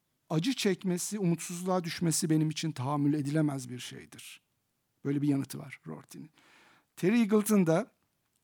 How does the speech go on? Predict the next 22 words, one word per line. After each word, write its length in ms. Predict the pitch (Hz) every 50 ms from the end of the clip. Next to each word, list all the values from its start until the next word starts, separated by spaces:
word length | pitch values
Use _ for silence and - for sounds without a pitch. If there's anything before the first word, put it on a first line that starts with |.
| _ _ _ - - - _ -
e, 40 | 214 185 170
sosyalisttir 720 | - - - 196 - - - 170 151 131 - - - 131
kendisi. 480 | - - 139 120 110 113 117 - - 160
Öyle 200 | 135 123 127 123
bir 100 | 123 127 _ _ _ -
altyapıdan 640 | - 170 156 - - 156 147 - 160 156 156 151 147
gelerek 340 | 175 185 165 151 147 185 - - _ -
buna 240 | 185 208 247 311 285
verdiği 260 | 208 175 160 151 160
kitabında 400 | 156 - - 185 175 165 165 160
çok 180 | 156 - 165 156 _ - _ _ _ _ - -
hoş 220 | 147 - - -
bir 100 | 143 127
yanıtı 340 | 127 127 131 123 127 - 160
var. 120 | 151 123
Şöyle 420 | - - - 160 160 151 139 120 107
diyor, 200 | 101 98 101 120 _ - - - _ _ _ _ _ _ -
e, 220 | 160 143 143 139 139 151 - _ - 208 151
Rorty'nin 1080 | 180 185 190 - - 214 202 196 180 - _ _ _ _ _ _ _ - 180 196 202 180
bu 80 | 196
yanıtını 360 | 185 180 175 165 - 165 151
anlıyorum. 580 | 135 151 196 254 277 277 220 165 156 180 247 -